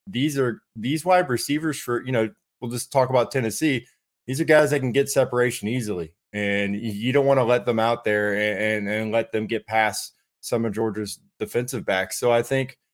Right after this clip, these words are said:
yeah, you look at Chris Smith, you look at Malachi Starks, these are guys that I think are gonna be strengths for Georgia in coverage.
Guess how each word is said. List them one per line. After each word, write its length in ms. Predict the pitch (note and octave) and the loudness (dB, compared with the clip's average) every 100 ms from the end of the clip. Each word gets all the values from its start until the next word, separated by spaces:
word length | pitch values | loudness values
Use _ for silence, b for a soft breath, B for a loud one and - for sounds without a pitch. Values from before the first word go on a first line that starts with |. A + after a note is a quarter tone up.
| _ _ | _ _
yeah, 100 | D3+ | 2
you 200 | B2 C3 | 4 4
look 160 | D3+ D#3+ | 2 0
at 140 | - | -4
Chris 320 | - D#3+ D#3 | 0 0 0
Smith, 280 | - D3 E3 | 0 0 2
you 80 | C#3+ | 2
look 160 | C#3+ C#3+ | 0 0
at 60 | |
Malachi 460 | C#3+ C#3+ C#3+ D3 C#3 | 2 2 4 4 2
Starks, 400 | C3+ C#3+ D3+ - | 4 2 2 -2
these 200 | C#3+ D#3+ | -6 -4
are 60 | |
guys 260 | C#3 B2+ C3 | 2 2 4
that 100 | B2+ | 2
I 60 | B2+ | 0
think 200 | C3+ B2 | -2 -8
are 60 | |
gonna 260 | G#2 B2 B2 | -4 -2 -2
be 120 | A2 | -4
strengths 380 | G2+ - B2 B2+ | -6 -6 -6 -4
for 140 | B2 | -8
Georgia 400 | G#2 A2+ B2 A#2+ | -6 -2 -2 -2
in 120 | G#2+ G2+ | -4 -2
coverage. 520 | G#2 A2+ D3 C#3+ | -2 0 -2 -4